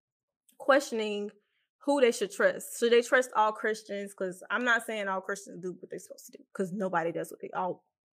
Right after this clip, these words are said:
you know, nobody's perfect. But for the most part, when you're listening to someone, make sure they are your wise counsel, someone that you can trust, someone that you can depend on,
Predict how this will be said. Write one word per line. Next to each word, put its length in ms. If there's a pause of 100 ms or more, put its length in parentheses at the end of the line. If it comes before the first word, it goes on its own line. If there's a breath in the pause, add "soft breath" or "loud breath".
you 100
know, 80
nobody's 360
perfect. 400 (460 soft breath)
But 480 (380)
for 100
the 120
most 280
part, 380
when 120
you're 180
listening 320
to 100
someone, 420
make 160
sure 160
they 140
are 260 (180)
your 300
wise 400
counsel, 460 (140)
someone 300
that 160
you 80
can 160
trust, 380
someone 220
that 160
you 80
can 140
depend 440
on, 320